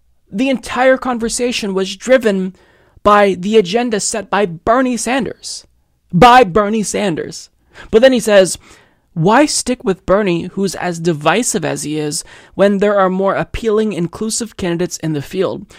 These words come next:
First of all, Bernie Sanders is inclusive. Second of all,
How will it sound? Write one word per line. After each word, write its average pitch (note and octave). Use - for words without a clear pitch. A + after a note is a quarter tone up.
First -
of F3
all, F3
Bernie E3
Sanders D#3
is E3+
inclusive. G3
Second A#3
of D3+
all, -